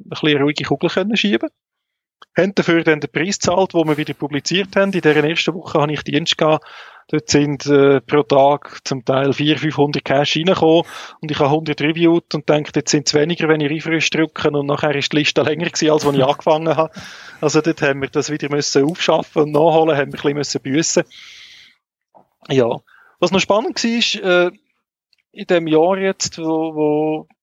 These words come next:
die Bewegungsfreiheiten und Möglichkeiten, was man alles kann machen, recht eingeschränkt gewesen sind, sind sehr viele neue Cacher dazugekommen,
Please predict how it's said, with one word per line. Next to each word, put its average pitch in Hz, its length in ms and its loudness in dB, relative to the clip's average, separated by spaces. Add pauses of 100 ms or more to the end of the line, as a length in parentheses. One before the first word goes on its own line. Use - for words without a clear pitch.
die - 60 -18
Bewegungsfreiheiten 156 1400 2
und 151 100 -2
Möglichkeiten, 156 720 2
was 151 200 2
man 143 100 -4
alles 147 340 0
kann 139 140 0
machen, 156 340 -2
recht 156 480 -4
eingeschränkt 165 540 -4
gewesen 170 200 -6
sind, 160 280 -2 (320)
sind - 180 -2
sehr 156 160 2
viele 139 240 0
neue 156 400 2
Cacher 185 480 -4
dazugekommen, 180 600 -2